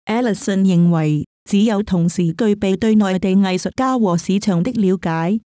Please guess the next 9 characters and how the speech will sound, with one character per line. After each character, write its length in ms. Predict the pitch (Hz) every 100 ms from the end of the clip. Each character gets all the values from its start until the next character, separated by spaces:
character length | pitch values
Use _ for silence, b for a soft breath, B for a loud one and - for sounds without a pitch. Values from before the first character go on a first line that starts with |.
| _ -
才 200 | 208 196
能 200 | 190 196
將 300 | 294 311 294
市 240 | - 196
場 280 | 208 214 170
推 200 | - 330
廣 240 | 220 214
做 220 | 247 240 202
好， 300 | 175 165